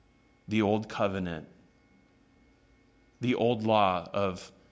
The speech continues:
sacrifices and works when he transformed it into the new covenant of grace. He wasn't talking about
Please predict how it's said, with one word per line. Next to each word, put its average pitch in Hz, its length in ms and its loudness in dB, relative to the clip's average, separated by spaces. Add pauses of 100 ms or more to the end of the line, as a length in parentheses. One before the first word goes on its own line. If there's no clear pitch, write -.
(140)
sacrifices 101 1040 0
and 98 200 -10
works 95 500 -6 (2750)
when 104 140 -6
he 101 80 -8
transformed 104 680 -2
it - 180 -4
into 95 540 -6 (840)
the 107 140 -4
new 98 180 -2
covenant 90 460 -10
of 85 120 -12
grace. 82 560 -10 (2000)
He 131 80 0
wasn't 147 260 2
talking 143 420 2
about 95 480 0